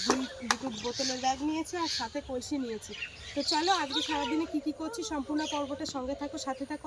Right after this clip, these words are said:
আশা করছি ভালো লাগবে। আর যারা এখনও চ্যানেলটিকে সাবস্ক্রাইব করোনি, জলদি জলদি চ্যানেলটিকে সাবস্ক্রাইব করে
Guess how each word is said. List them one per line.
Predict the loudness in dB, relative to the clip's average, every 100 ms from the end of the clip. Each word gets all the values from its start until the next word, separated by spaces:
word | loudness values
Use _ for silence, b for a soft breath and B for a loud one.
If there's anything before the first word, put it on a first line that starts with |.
| -6
আশা | -4 -6
করছি | -4 -4 -4
ভালো | -6 -6
লাগবে। | -8 -8 -10 -6 -4 -4 0
আর | 2
যারা | 2 2
এখনও | 2 0
চ্যানেলটিকে | 0 0 0 -2 -2
সাবস্ক্রাইব | -4 -2 0 2
করোনি, | 2 0 0
জলদি | 0 0 -4
জলদি | -4 -4
চ্যানেলটিকে | -4 -6 -6 -6 -6
সাবস্ক্রাইব | -8 -6 -8 -6
করে | -6